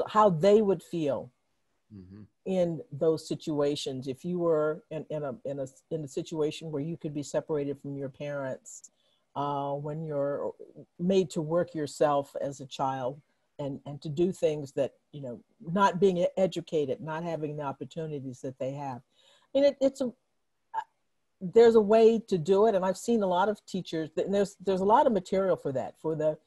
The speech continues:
Speaker 1: um, there's, there are books, children's books. That's what actually got me into history, reading a child's biography,
Speaker 2: Hmm.
Speaker 1: uh, about Jefferson and Monticello. Um, look for,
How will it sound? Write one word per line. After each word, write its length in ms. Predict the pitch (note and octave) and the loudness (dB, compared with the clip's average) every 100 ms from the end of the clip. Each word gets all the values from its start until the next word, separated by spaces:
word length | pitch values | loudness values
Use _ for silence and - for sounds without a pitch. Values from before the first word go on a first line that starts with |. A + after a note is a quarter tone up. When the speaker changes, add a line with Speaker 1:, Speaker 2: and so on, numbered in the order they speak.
| _ _ _ _ | _ _ _ _
Speaker 1:
um, 180 | E3 E3 | -8 -2
there's, 220 | D#3+ F3+ D3+ | 2 2 0
there 180 | D#3 | 4
are 40 | E3+ | 4
books, 580 | C#3 G3+ G#3+ - - - | 8 6 6 0 -16 -16
children's 540 | - G#3 G3 G3+ F#3+ | 0 2 4 2 -2
books. 260 | - G3 G3 | 0 0 2
That's 240 | F3 E3+ | 2 2
what 80 | F#3+ | 2
actually 380 | D#3+ D#3+ - E3+ | 2 0 -4 -2
got 240 | D#3 D#3+ | -2 -2
me 160 | F3 E3+ | -2 -2
into 180 | F3+ F3+ | -2 -2
history, 400 | F#3 F3+ - G#3 | -4 -4 -4 -2
reading 320 | F3 E3+ D#3+ | 0 0 -2
a 40 | D3 | -6
child's 420 | - D#3 D3+ D#3 | 0 0 0 -2
biography, 680 | - D3+ D#3+ F3+ - A3 A#3 _ _ _ | 0 0 0 -2 -4 -4 -6 _ _ _
Speaker 2:
Hmm. 120 | - G#2+ | -12 -8
Speaker 1:
uh, 360 | D3+ D3+ C#3+ | -6 -6 -8
about 440 | - D3 C#3+ C#3 C#3+ | -6 -4 -2 -4 -2
Jefferson 480 | E3+ D#3 E3+ - E3 | 0 0 0 -6 -6
and 100 | D#3 | -2
Monticello. 760 | D3+ D#3 D3 E3+ D#3 E3+ A3+ - _ _ _ _ - | -2 -2 -2 0 2 2 0 -8 _ _ _ _ -2
Um, 580 | E3 D#3 D#3 D3+ D3+ - _ _ _ _ _ _ _ _ _ _ _ | 0 0 0 -2 -4 -10 _ _ _ _ _ _ _ _ _ _ _
look 320 | A3 G#3 C#4+ - | 4 6 6 8
for, 460 | B3 A3+ F#3+ D#3+ | 8 10 8 0